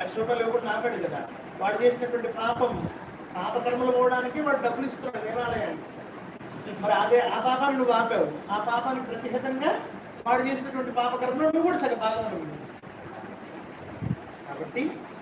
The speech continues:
అద్వైత సిద్ధాంతం అదే చెప్తుంది, భగవంతుడిని సేవించు. భగవంతుడు అంతర్య-, సర్వాంతర్య, ఇందువల్ల అందులో లేడని సందేహం వలన చెప్పి సర్వోపగతం. ఎందెందు దొరికిన అందెందు గల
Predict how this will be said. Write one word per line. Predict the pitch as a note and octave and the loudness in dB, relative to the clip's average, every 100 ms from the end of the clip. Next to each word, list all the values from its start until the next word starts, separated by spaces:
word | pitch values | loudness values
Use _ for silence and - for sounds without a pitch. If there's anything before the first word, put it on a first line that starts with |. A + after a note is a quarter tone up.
| - - - | -14 -14 -12
అద్వైత | D3 F3 G#3+ G#3+ | -10 -2 -2 -2
సిద్ధాంతం | - F3 G3 F#3+ F#3 | -6 -6 -4 -4 -4
అదే | F3 | -4
చెప్తుంది, | F3+ F3 - - - - - - - - - - - - - - - - - - - - - - - - - - | -4 -6 -8 -10 -12 -12 -12 -12 -12 -12 -12 -12 -12 -12 -12 -14 -14 -14 -12 -12 -12 -12 -12 -12 -12 -12 -12 -8
భగవంతుడిని | F3 A3 A3 - G#3 | -4 -2 -2 -2 -4
సేవించు. | - D#3+ D#3 D3 - - - - - - - - - - - - | -2 -4 -4 -6 -10 -12 -12 -12 -12 -12 -12 -12 -10 -12 -12 -8
భగవంతుడు | - E3 F#3 E3+ | -2 -2 -2 -4
అంతర్య-, | D3+ F#3 F#3+ F3 - - - | -4 -2 -2 -2 -4 -8 -4
సర్వాంతర్య, | - F#3+ F#3+ E3+ D3+ D3+ - - - - - - - - - D3+ | -2 0 0 -2 -4 -8 -10 -12 -14 -14 -14 -12 -12 -12 -12 -10
ఇందువల్ల | D3+ D#3 D3+ E3+ | -6 -4 -2 -2
అందులో | D#3+ D#3 | -2 -2
లేడని | D#3 D#3 D#3+ - | -2 -2 -4 -8
సందేహం | - D3+ D#3 D3+ D3+ | -10 -4 -4 -4 -8
వలన | D3 D3+ D3+ | -8 -8 -8
చెప్పి | D3+ - - D3+ - E3+ - - | -10 -8 -10 -10 -12 -14 -10 -8
సర్వోపగతం. | D3+ E3+ F3 E3+ E3 - C#3+ - - C#3+ | -4 -2 -2 -2 -2 -4 -8 -10 -12 -8
ఎందెందు | D#3 E3 F3+ F3 | -6 -6 -4 -4
దొరికిన | D#3+ D#3+ D#3+ D#3 D3 | -4 -4 -6 -6 -6
అందెందు | D#3 E3+ E3 D#3+ | -6 -4 -4 -4
గల | D3+ | -4